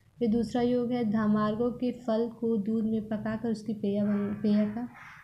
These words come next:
बनाकर उसका प्रयोग करें। मतलब धामार्गों के फल को हम लोग दूध में पका लेते हैं, फिर उसकी जो पेय होती है उसका प्रयोग हम लोग वमन कराने के लिए करते हैं। तीसरा, तीसरा रोम युक्त फल को दूध में पकाकर दूध की मलाई का प्रयोग करें।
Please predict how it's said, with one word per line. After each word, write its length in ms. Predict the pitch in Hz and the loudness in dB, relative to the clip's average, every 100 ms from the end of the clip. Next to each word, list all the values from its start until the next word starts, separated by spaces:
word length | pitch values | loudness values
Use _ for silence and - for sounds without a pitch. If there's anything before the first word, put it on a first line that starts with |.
| - - - | -20 -10 -2
बनाकर 400 | 208 208 208 226 | 2 4 4 2
उसका 220 | 214 - | 0 -4
प्रयोग 380 | - 196 190 190 | -2 -2 -2 -2
करें। 240 | 190 190 | -2 -2
मतलब 300 | 196 202 220 | -2 -2 0
धामार्गों 440 | 214 220 214 214 226 | 2 2 2 0 0
के 120 | 240 | -2
फल 280 | 226 214 220 | 0 0 0
को 140 | 233 | 0
हम 120 | 220 | 0
लोग 140 | 220 190 | 0 2
दूध 140 | 208 | 2
में 180 | 214 202 | 2 0
पका 240 | 202 202 | -4 0
लेते 260 | 214 208 226 | 0 0 -2
हैं, 140 | 220 | -2
फिर 100 | 226 | -2
उसकी 220 | 208 - | -2 -2
जो 100 | 208 | -2
पेय 260 | 214 202 202 | 0 0 2
होती 420 | 220 208 - 190 | 2 0 0 -2
है 100 | 208 | 0
उसका 260 | 226 - 214 | -2 -2 -4
प्रयोग 280 | 208 202 196 | -2 0 0
हम 100 | 196 | 0
लोग 180 | 226 254 - - - 220 | 0 -2 -8 -18 -6 2
वमन 240 | 208 202 | 4 4
कराने 420 | 202 196 190 190 | 2 0 0 -2
के 120 | 202 | -4
लिए 200 | 214 226 | -4 -2
करते 380 | 254 208 175 - | -2 -2 -4 -4
हैं। 400 | 190 190 190 - _ _ _ _ _ _ - | -4 -2 -4 -10 _ _ _ _ _ _ 0
तीसरा, 440 | 208 202 208 190 | 0 0 -2 -2
तीसरा 440 | 185 226 214 254 | -2 -4 -4 -2
रोम 400 | 240 208 233 240 | 2 4 4 2
युक्त 420 | 247 233 262 - 254 | 0 0 -2 -2 -6
फल 260 | - 220 | -2 -2
को 160 | 226 240 | 0 0
दूध 260 | 196 220 | 0 0
में 200 | 220 233 | 0 -2
पकाकर 420 | 214 214 214 208 226 | -2 -4 -2 -2 -2
दूध 300 | 190 214 208 | 0 -2 -2
की 100 | 226 | -2
मलाई 340 | 208 196 196 | 0 0 -2
का 140 | 196 | -4
प्रयोग 340 | 190 196 190 190 | -4 -4 -4 -4
करें। 320 | 190 185 202 | -4 -4 -6